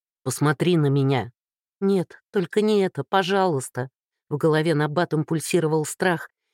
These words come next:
и Динка плотнее зажмурила веки, страшась даже взглянуть на своего мучителя. Её била крупная дрожь. «Динка, твою мать!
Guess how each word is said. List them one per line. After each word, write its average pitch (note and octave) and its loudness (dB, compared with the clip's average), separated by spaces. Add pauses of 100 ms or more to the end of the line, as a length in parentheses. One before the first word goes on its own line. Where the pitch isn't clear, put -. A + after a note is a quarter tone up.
(120)
и F3 0
Динка D#3+ 0
плотнее E3+ 0
зажмурила D#3+ 0
веки, E3 -2
страшась E3+ -2
даже E3+ 0
взглянуть F3+ -2
на C#3+ -2
своего D#3+ -2
мучителя. C#3+ -2 (400)
Её D#3+ 2
била C#3+ 2
крупная D#3 0
дрожь. C#3+ -4 (380)
«Динка, E3 2
твою D#3+ 2
мать! F3 0